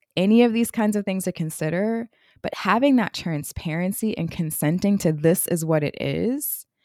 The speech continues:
and you legally know what is next if it doesn't stay the way that you agreed for it to be is so important.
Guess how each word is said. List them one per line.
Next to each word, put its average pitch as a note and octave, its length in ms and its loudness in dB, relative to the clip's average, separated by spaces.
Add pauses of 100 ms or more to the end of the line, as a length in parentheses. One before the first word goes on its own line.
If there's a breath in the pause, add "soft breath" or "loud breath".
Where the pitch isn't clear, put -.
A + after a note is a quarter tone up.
(560)
and F3+ 200 4
you F#3 180 4
legally F#3+ 680 2
know F3 300 2
what E3 360 0
is E3 180 -2
next - 720 -4 (420)
if F3+ 180 0
it - 140 -2 (280)
doesn't F3 360 2
stay A3+ 300 4
the A3+ 120 6
way A3+ 180 4
that A#3 140 0
you A#3 160 2
agreed A3+ 320 0
for A3+ 120 -2
it A3 140 -4
to G#3+ 80 -2
be G#3+ 300 0
is - 160 -6
so F3+ 460 -4
important. C#3 640 -8